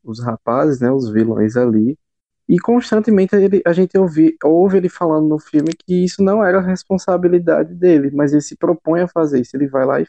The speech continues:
faz. E quando a May morre, ele toma a conclusão: ela, ela morreu por nada, tá ligado? Eu achei muito legal porque, tipo assim, foi de fato uma construção dele, desse, dele vendo uma situação,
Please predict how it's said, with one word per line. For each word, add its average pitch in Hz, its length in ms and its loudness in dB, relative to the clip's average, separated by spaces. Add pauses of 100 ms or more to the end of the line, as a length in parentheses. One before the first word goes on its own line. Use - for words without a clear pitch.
faz. 131 240 -2 (920)
E - 100 2
quando 190 260 0
a 202 60 2
May 185 220 2
morre, 160 560 2
ele 165 240 -2 (180)
toma 175 220 0
a - 20 -8
conclusão: 170 640 -4
ela, 156 180 0 (160)
ela 160 200 0
morreu 156 260 2
por 185 240 -2
nada, 131 500 0
tá 127 120 -2
ligado? 135 340 2 (340)
Eu 156 120 0
achei 170 180 -2
muito 202 240 0
legal 185 340 2
porque, 196 220 -2
tipo 190 140 -4
assim, 180 200 -4 (400)
foi 202 400 0
de 190 200 -4
fato 202 520 -4
uma 208 240 -2
construção 208 1080 -2 (120)
dele, 143 460 2
desse, 156 640 -2 (180)
dele 269 340 2 (540)
vendo 202 300 0
uma 247 100 2
situação, 170 720 -2